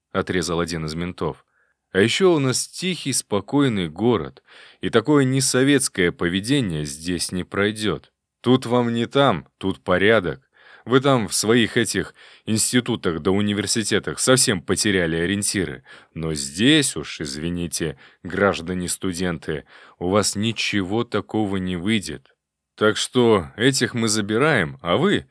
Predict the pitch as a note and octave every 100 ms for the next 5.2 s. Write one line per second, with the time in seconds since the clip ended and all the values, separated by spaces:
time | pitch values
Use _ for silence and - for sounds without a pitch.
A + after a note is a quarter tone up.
0 | _ - D#2+ - - G2 - F2 - C#2+
1 | B1+ - B2+ D#3 C#3+ D3 D#3 D#3 - A#2+
2 | D3 D3+ E3+ G2 D#2 D#2+ D2+ E2 D#2+ G#2
3 | A2 G#2 G2 - - _ - D2+ E2 C#3
4 | C3+ D#2+ D2 F#2 - C3 G#2+ F2+ D#2 C#2+
5 | D2+ C2+